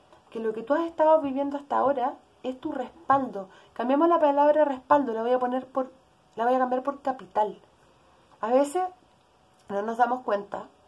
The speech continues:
de que, claro, hemos vivido a lo mejor una serie de experiencias en el amor, por ejemplo, súper, eh, entristecedora, pero que la verdad es que las necesitábamos.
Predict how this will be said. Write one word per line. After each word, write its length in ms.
de 160
que, 340
claro, 320
hemos 240
vivido 240
a 40
lo 60
mejor 280
una 300
serie 520
de 80
experiencias 800
en 100
el 140
amor, 260
por 120
ejemplo, 480
súper, 460
eh, 720
entristecedora, 1000
pero 220
que 260
la 120
verdad 240
es 60
que 60
las 140
necesitábamos. 840